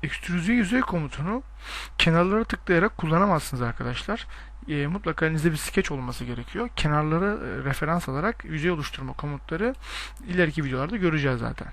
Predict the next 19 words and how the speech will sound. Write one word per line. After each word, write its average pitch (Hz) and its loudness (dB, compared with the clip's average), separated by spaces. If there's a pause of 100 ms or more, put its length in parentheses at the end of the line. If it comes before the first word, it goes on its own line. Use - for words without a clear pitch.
(880)
O - 0
yüzden 185 0
bir 165 -4
sketch - 0
ile 156 4
beraber 127 -2
bir 135 -6
yüzey 131 -4
oluşturma 131 -8
komutudur. 156 -6 (520)
Buradan 160 -2 (240)
ekstrüze 139 -2
yüzey 165 0
komutu. - -6 (720)
Kenar 175 4
tıklarsanız 175 -2
o 196 0
kenara 143 0 (180)
dik - 8